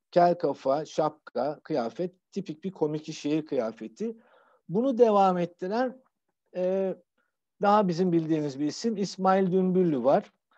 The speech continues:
E, Naşit'le rekabet içerisinde, e, işe giren bir isim. Burada komikler müsabakası, yani orada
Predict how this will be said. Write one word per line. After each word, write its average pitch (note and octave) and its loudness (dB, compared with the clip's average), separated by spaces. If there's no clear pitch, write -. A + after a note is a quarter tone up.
E, D3 -4
Naşit'le E3 0
rekabet E3 2
içerisinde, C3+ -4
e, A2+ -8
işe B2 -10
giren A2+ -6
bir A#2 -6
isim. G#3 -6
Burada G#3+ 4
komikler G#3+ 2
müsabakası, C3 0
yani C3 -4
orada D3 -2